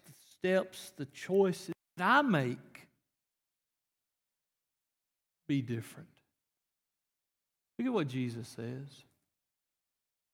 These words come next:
Verse thirty-one, "But when the Son of Man comes in his glory and all the angels with him, then he will sit on his glorious throne, and all the nations will be gathered before him.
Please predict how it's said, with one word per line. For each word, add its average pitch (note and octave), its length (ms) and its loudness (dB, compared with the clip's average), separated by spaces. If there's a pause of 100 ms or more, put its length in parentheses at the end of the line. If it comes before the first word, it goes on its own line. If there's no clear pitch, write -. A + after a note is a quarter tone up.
(140)
Verse D3+ 160 2
thirty-one, D3 520 4
"But C#3 80 -2
when D3 120 -2
the C#3 60 0
Son D#3 220 -2
of D3 60 0
Man D3+ 320 2
comes D#3 380 -2
in D3 80 -2
his C3+ 120 -4
glory D#3 500 6
and D3 80 0
all D#3 180 6
the D3 80 4
angels D3+ 540 4
with F3 260 6
him, D3 260 0 (580)
then G3+ 240 8
he G3 120 8
will E3 160 4
sit G3+ 260 4
on F3 180 4
his D3 180 0
glorious F#3 580 8
throne, G#3 380 4
and D#3+ 80 4
all G3+ 200 10
the A#3 80 0
nations G#3 560 4
will G3 140 0
be F#3 140 4
gathered G3+ 560 4
before E3+ 480 2
him. C#3+ 180 -2